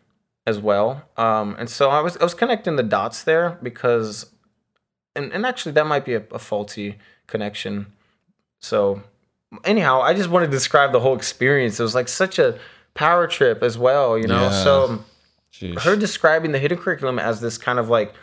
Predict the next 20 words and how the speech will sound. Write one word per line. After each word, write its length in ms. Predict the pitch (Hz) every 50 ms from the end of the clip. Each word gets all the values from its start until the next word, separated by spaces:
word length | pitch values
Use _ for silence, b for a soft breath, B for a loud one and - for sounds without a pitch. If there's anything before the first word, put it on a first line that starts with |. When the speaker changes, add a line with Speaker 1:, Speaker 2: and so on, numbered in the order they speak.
| b b b b b b _ _ _ _ _ _ _ _ _ _ _ -
Speaker 1:
a 200 | 101 107 107 104
rogue, 640 | 104 110 110 120 120 123 139 147 147 139 147 156 143 - b b b b b b b _ _ _ _ _ _ _ _ -
you 120 | 143 143
know 100 | 135 127
what 100 | 120 117 120
I 80 | 120
mean? 420 | 117 117 117 117 117 120 120 127 131
Uh, 540 | - 107 110 117 110 107 104 101 101 101
Speaker 2:
Mm-hmm. 100 | 95 92 92 90 B B _ _ _ _ _ -
Speaker 1:
what 80 | 117 113
the 100 | 113 110
heck 80 | 113
they 100 | 107 107
call 340 | 104 - - 107 101 98 98
it? 340 | 98 95 - - - - - _ _ _
Agenda. 800 | - 120 117 113 107 117 113 120 123 113 104 92 92 98 104 - -
Speaker 2:
Yeah. 260 | 101 98 90 82 78
Speaker 1:
No, 560 | 370 370 311 185 151 123 107 101 98 98 101 -
what? 420 | - 233 262 254 247 247 - -
Like, 520 | 202 214 214 196 185 175 170 - - -